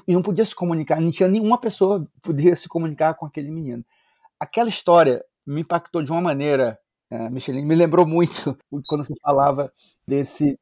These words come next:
desse momento. No livro, tem várias personagens, e a personagem Josefa tem um papel importante na trama. Ela faz essa solda na história com o Brasil de hoje, conecta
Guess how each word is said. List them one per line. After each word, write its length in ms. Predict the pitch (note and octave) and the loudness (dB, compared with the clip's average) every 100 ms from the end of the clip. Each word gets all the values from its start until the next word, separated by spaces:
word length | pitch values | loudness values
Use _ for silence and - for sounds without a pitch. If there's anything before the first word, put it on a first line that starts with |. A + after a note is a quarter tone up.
| _ | _
desse 300 | - C3+ C#3+ | -8 -6 -4
momento. 640 | D3+ E3+ D3+ C#3 A#2+ A2+ G#2 _ _ _ _ _ _ - | -2 -2 0 -2 -4 -8 -16 _ _ _ _ _ _ -6
No 200 | D#3 A3+ | 0 2
livro, 720 | G#3 G#3+ A#3 C#3+ C3+ B2 - _ _ _ - | 4 6 4 4 2 2 -2 _ _ _ -2
tem 140 | F#3 | 2
várias 260 | F#3 A#3+ A#3+ | 4 4 0
personagens, 880 | G#3+ - F#3 D3 D3 C#3+ C3 A#2+ C3 _ _ _ - | -6 -6 -4 0 0 0 -4 -10 -16 _ _ _ -6
e 440 | D#3+ E3 D#3+ D#3 - | -2 0 0 0 0
a 60 | |
personagem 480 | D#3+ A3 G#3 G#3+ G#3 | -4 -4 0 0 0
Josefa 640 | G3+ D3 F3+ G3+ - C3 - - | -2 4 4 4 2 -4 -4 -4
tem 80 | F3 | -4
um 80 | |
papel 420 | E3+ F3+ - F3+ F3+ | -2 -4 2 4 4
importante 640 | - G#3 - - E3+ C#3+ | 0 -14 -10 -4 -4 -4
na 120 | C#3+ | -6
trama. 500 | B2 C3+ A#2+ G#2+ G2 _ _ _ _ _ - | -6 -6 -8 -10 -16 _ _ _ _ _ -6
Ela 160 | D3 D#3 | -4 0
faz 260 | F3 F3 | 4 4
essa 240 | F3+ E3+ E3+ | 4 2 -4
solda 720 | - - D#3+ E3 D#3+ B2 B2 - | -4 -2 4 4 4 0 -6 -10
na 200 | C3 C#3 | -8 -6
história 500 | - D3 C#3+ C#3+ C3+ _ _ _ | -2 0 2 0 -4 _ _ _
com 140 | - | -4
o 20 | D3 | 0
Brasil 380 | - C#3+ B2+ | 4 4 2
de 140 | C3+ D3 | 0 2
hoje, 440 | C#3 C3+ G#2+ G#2+ - | 4 4 2 -6 -6
conecta 600 | C#3 D3 D#3+ - B2 | -2 2 0 0 -8